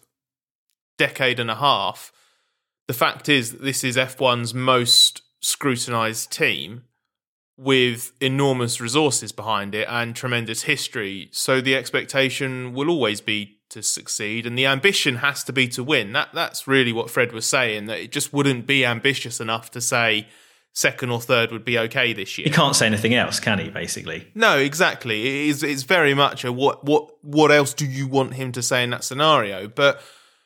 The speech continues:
Speaker 1: around that, it's sort of how you present it. Uh, do you know, do you come across arrogant or do you come across ambitious but realistic? And I think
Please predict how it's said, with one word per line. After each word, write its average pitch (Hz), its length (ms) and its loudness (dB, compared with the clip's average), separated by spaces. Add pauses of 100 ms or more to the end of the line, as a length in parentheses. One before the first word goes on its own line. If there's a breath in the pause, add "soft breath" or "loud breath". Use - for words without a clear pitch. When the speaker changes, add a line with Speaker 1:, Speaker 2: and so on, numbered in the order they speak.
(120)
Speaker 1:
around 165 460 4
that, 147 280 2
it's 127 200 -2
sort 139 220 0
of - 60 -8
how 151 160 2
you 135 180 0
present 120 560 -4
it. 95 120 -6
Uh, 123 240 -2
do 147 220 -8
you 143 80 2
know, 135 220 4 (340)
do 151 120 -8
you 143 100 -4
come 160 220 0
across 135 580 -2 (380)
arrogant 120 540 0
or 127 140 -2
do 127 140 -6
you 127 80 -2
come 135 240 0
across 123 640 0
ambitious 127 500 -2
but - 140 -8
realistic? 127 640 -2
And 127 100 -2
I 147 100 2
think 131 400 -4